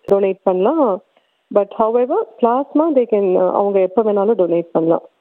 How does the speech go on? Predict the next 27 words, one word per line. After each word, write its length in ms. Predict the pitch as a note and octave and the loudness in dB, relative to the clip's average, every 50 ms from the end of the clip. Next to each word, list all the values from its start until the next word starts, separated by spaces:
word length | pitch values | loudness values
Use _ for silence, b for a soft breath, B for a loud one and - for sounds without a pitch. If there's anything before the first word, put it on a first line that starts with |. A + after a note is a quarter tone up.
| _ _ | _ _
அந்த 280 | - - F3+ F#3 F3+ F3+ - | -4 -2 0 0 0 0 0
ஹோல் 200 | A3 A3 A3 A3+ | 0 0 0 0
ரெட் 260 | G#3+ G3 F#3+ G3 F#3+ G3 | -2 0 0 0 0 0
பிளட் 280 | A3 B3+ B3 B3 - - | -2 -2 -2 -2 -2 -2
செல் 220 | A3+ G#3 G3+ G3 | 0 0 0 0
தான், 320 | - D4 G#4 G#4 D#4+ A3+ - - - - | 0 0 0 0 0 -2 -2 -6 -6 -2
அ, 220 | - G3 F#3+ F3+ F3+ - | 0 0 2 0 0 0
தாமதமா 520 | G#3 G3 G3+ G#3 G3 F#3 F#3+ F#3 F#3+ G3 | -2 0 0 0 0 0 0 0 0 -2
பண்ண 280 | F#3+ - F#3+ F3+ F3+ E3+ | 0 0 0 0 0 2
வேண்டிய 640 | E3+ E3+ E3 E3 E3 E3 E3 E3 E3 D#3+ D#3+ D#3+ - _ | 2 0 0 0 0 0 0 2 0 0 -2 -4 -4 _
கட்டாயம். 540 | - F3+ E3+ - F3+ F3 E3 - - - D4+ - _ _ _ _ | -2 -2 0 0 0 0 0 0 -2 -4 -6 -12 _ _ _ _
இப்போ 140 | - B3 | -2 -2
உங்களுக்கு, 440 | A#3+ A#3 A3+ A3 A3 - A3+ A3 - - | -2 0 -2 -2 0 0 0 -2 0 0
"ஐயோ, 220 | - A3+ A3+ A#3 | 0 0 2 2
நான் 180 | A#3 A3 G#3+ G#3 | 2 0 0 0
ஒரு 160 | G#3 G#3 G3+ | 0 0 0
வேக்சினேஷன் 580 | G3+ G#3+ A#3 A#3 _ - C4 B3+ B3 A#3+ - A3+ | 0 0 0 -2 _ 0 0 0 0 0 0 0
எடுத்தேன், 360 | G3+ G3 G3 F#3+ - G3+ G3+ | 0 0 0 0 0 0 0
எனக்கு 200 | G3 G3+ F#3+ G#3 | 0 0 0 0
அது 140 | F#3 F#3 F#3+ | 2 2 2
என்னன்னே 260 | F#3+ G#3 A3+ B3 C4 - - | 0 2 2 0 0 0 0
தெரியல" 520 | A3+ G3 G#3 G3+ G3 G3 F#3+ G3 G3 F#3 F#3+ _ - | 0 0 0 0 0 2 2 0 0 -2 -4 _ -4
அப்படிங்கிற 560 | - - - - B3 B3+ B3+ C4 C4 B3+ B3+ | -4 -4 -2 -2 -2 0 0 0 2 2 2
ஒரு 120 | B3 A#3 A3+ A#3 | 0 0 -2 0
சூழ்நிலைனா, 540 | - A3+ A3+ A3+ A3 G#3+ G#3+ G#3 G#3 A3+ D#4 A4+ C5 - - - | 0 0 2 2 0 0 0 0 0 0 0 -2 -4 -6 -6 -2
நீங்க 240 | - B3+ C4 B3+ B3 | 0 0 0 2 0
வந்து 240 | B3+ B3+ C4 C4+ | 0 0 0 0